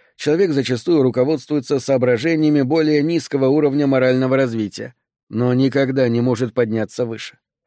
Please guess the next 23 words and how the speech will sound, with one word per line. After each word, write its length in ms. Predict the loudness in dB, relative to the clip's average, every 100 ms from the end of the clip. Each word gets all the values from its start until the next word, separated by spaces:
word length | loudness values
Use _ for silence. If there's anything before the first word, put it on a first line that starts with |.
| -20 -20 _ -10
Вследствие 640 | 0 2 0 -2 -2 -2
чего, 360 | -2 -2 -4 -6 _ _
печально 420 | -6 0 2 0
констатировал 760 | -2 -6 -4 -4 0 0 0 -2
он, 220 | -6 -10 -12 _ _ _
происходит 580 | 0 0 2 0 0 0
неизбежное 720 | 0 0 0 0 0 2 2
нивелирование 840 | 4 4 4 4 4 2 2 0
всех 320 | 0 -2 -2 0
идей 300 | 0 2 0
и 40 |
теорий 360 | 0 0 2 0
представителей 760 | -2 -2 -2 0 0 0 0
высшей, 480 | 0 -2 -4 -8 -8 _ -8
седьмой 420 | -2 0 0 0
стадии. 460 | -2 -4 -6 -16 _ _ _ _ _
Христос 560 | -2 0 2 2 -2 -2
передает 480 | -2 0 2 0 0
свое 200 | 0 0
наследие 540 | 0 0 0 0 -2
Петру 340 | -2 -2 0
и 60 | -2
Павлу, 460 | 0 0 0 -2